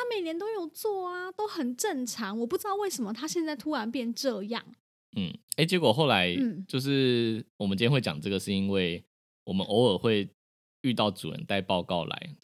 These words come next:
Speaker 2: 然后结果
Speaker 1: 对。
Speaker 2: 他的报告就是让我们看了之后就有点傻眼，就是他只验了一，例如说只验了一个红白血球，
Speaker 1: 嗯。
Speaker 2: 或者是他验了红白血球，然后加一个肝脏的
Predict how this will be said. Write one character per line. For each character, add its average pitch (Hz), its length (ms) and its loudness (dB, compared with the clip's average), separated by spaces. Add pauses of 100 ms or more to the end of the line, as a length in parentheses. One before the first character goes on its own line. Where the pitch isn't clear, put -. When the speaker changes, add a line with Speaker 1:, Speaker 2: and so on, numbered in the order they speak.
Speaker 2:
然 98 120 -2
后 113 80 6
结 180 140 6
果 101 120 6
Speaker 1:
对。 - 80 -8 (320)
Speaker 2:
他 120 120 0
的 113 100 6
报 104 200 4
告 98 180 4
就 101 80 0
是 101 180 0
让 101 140 0
我 85 60 0
们 80 100 -4
看 98 180 -2
了 85 120 -2
之 92 80 -4
后 90 60 0
就 92 100 -4
有 85 80 -2
点 80 220 -6
傻 80 320 -4
眼， 85 220 -6
就 98 160 -2
是 98 140 -2
他 117 160 -2
只 80 180 -8
验 92 160 -2
了 82 120 -2
一， 82 80 -4 (140)
例 120 80 -2
如 101 100 0
说 101 100 -2
只 90 200 -8
验 92 120 0
了 82 100 -2
一 85 60 -4
个 82 140 -6
红 80 180 -6
白 78 180 -4
血 - 220 -10
球， - 200 -12 (180)
Speaker 1:
嗯。 247 280 0 (300)
Speaker 2:
或 135 120 0
者 107 120 2
是 101 360 0
他 107 180 0
验 110 300 0
了 98 80 0
红 92 120 -4
白 85 160 0
血 85 140 -6
球， - 180 -8
然 78 100 -6
后 85 80 -4
加 85 280 -2
一 82 60 -4
个 78 420 -8
肝 90 220 0
脏 90 160 -2
的 50 200 -8